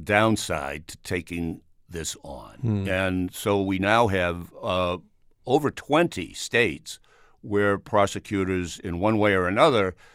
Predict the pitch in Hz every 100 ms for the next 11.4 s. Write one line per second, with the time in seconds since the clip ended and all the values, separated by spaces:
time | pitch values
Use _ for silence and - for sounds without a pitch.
0 | _ - _ - 95 95 95 98 95 85
1 | 107 117 95 85 69 - - 120 123 -
2 | 214 131 110 90 76 80 65 67 _ _
3 | _ _ - 101 95 - 123 139 143 123
4 | 123 110 87 - 104 117 - 110 - 101
5 | 85 80 90 85 85 107 95 92 92 90
6 | - 120 117 95 98 101 90 - - 139
7 | 117 85 76 - - _ _ - 101 90
8 | 87 90 101 92 92 - 95 87 87 90
9 | - 87 95 87 82 - 98 101 - 95
10 | 90 90 90 82 87 85 80 82 87 117
11 | 127 98 76